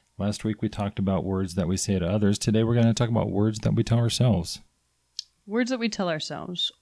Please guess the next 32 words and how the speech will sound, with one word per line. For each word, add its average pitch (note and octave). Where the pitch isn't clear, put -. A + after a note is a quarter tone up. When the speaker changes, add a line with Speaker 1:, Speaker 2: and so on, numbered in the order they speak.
Speaker 2:
or G#3+
phrases D#3+
or F3
stories F#3+
that D3
we -
tell -
ourselves. -
And F3
this G#3
means F3
that E3+
when E3+
you A3
talk E3+
to -
yourself, C#3+
when E3
you're D#3+
talking D#3+
to F3
yourself E3
inside E3
your G3+
head, D3
what F3
type D#3+
of D#3+
self-talk -
do -
you -
practice? -